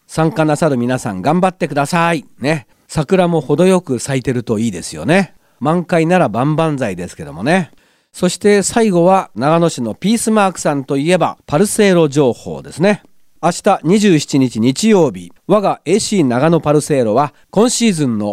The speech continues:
ホームの開幕戦を長野ユースタジアムで戦います。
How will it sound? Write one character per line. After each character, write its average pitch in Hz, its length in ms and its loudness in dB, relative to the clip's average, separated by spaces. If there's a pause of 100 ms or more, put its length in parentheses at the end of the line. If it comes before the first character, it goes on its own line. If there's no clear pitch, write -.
ホ 254 220 2
ー - 20 0
ム 190 140 -2
の 117 160 -4
開 190 240 0
幕 233 200 0
戦 196 280 0
を 202 280 2
長 180 260 2
野 110 180 -4
ユ 156 140 2
ー - 20 2
ス - 100 -6
タ 226 140 2
ジ 208 120 0
ア 202 80 4
ム 190 120 -2
で 202 100 2
戦 160 400 -2
い 156 80 2
ま 127 380 0
す。 - 180 -10